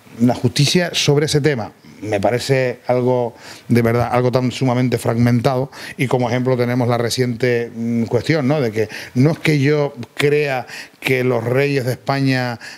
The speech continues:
mm, sean más ni menos que cualquier otro ciudadano, porque, eh, están ahí, me parece muy bien, pero desde luego,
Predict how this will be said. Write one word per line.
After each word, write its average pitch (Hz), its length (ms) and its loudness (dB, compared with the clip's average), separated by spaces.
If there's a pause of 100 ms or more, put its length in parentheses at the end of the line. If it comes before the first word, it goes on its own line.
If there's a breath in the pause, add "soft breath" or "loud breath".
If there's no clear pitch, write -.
mm, 120 420 -2
sean 127 460 0
más 135 200 0
ni 127 120 4
menos 131 280 0
que 131 80 -8
cualquier 120 340 -2
otro 127 180 -2
ciudadano, 139 420 2
porque, 117 380 -2 (320 loud breath)
eh, 117 280 0
están - 280 2
ahí, 165 400 0
me 123 100 0
parece 120 220 0
muy 139 100 2
bien, 156 240 -2 (140)
pero 131 100 0
desde 117 140 0
luego, 123 340 0